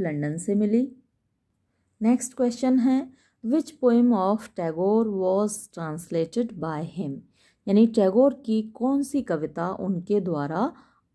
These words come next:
अनुवादित की गई थी? ऑप्शंस हैं आपके, The Golden Threshold, गीतांजलि, The Golden Boat, None of These।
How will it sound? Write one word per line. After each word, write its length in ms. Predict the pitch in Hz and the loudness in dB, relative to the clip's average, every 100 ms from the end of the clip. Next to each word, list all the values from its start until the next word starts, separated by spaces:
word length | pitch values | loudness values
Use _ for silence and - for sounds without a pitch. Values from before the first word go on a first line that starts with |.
| - | -6
अनुवादित 580 | 175 151 147 139 190 - | -2 0 0 0 -2 -2
की 240 | - 277 | 0 4
गई 220 | 233 180 | 4 2
थी? 420 | - - 170 - _ _ - | -4 -10 -10 -10 _ _ -12
ऑप्शंस 500 | 143 147 208 226 233 | -12 -8 0 0 4
हैं 100 | 254 | 4
आपके, 520 | 254 240 240 240 247 247 _ _ _ - | 4 2 0 0 0 -2 _ _ _ -8
The 140 | 196 226 | 2 6
Golden 500 | 226 233 240 247 247 | 8 6 6 2 0
Threshold, 600 | 254 226 233 240 247 247 233 _ _ - | -2 -2 0 2 2 0 -4 _ _ -10
गीतांजलि, 920 | 170 175 175 226 233 226 233 240 233 - _ _ _ - | -8 -2 4 6 6 6 4 2 -2 -14 _ _ _ -10
The 280 | 170 190 196 | 0 2 2
Golden 520 | - 165 160 160 220 233 | 0 2 4 6 6 8
Boat, 340 | 247 247 240 - _ - | 6 4 2 -8 _ -10
None 200 | 175 156 | -6 -4
of 120 | 143 147 | -6 -6
These। 320 | 156 139 127 | -4 -4 -4